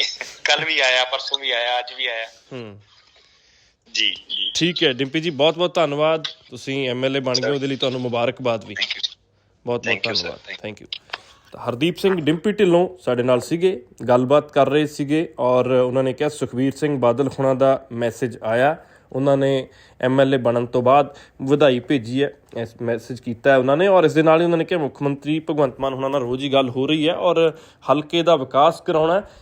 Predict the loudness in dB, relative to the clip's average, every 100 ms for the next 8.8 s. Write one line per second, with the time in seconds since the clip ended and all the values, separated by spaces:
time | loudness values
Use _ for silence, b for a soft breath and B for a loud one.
0 | B -8 -2 2 2 2 -2 -2 -2 -4
1 | -2 -4 -6 -4 -4 -4 -8 -8 -4 -2
2 | -2 -2 0 2 2 2 0 0 0 0
3 | -2 -4 -4 -2 -4 -4 -6 -6 -4 2
4 | 2 2 -2 B B 2 2 4 0 -2
5 | -4 -2 0 0 -2 -2 -2 -2 -4 -6
6 | -8 -12 -12 B B 2 2 4 0 2
7 | 2 2 -2 -2 0 0 0 0 0 2
8 | -2 0 2 2 2 4 2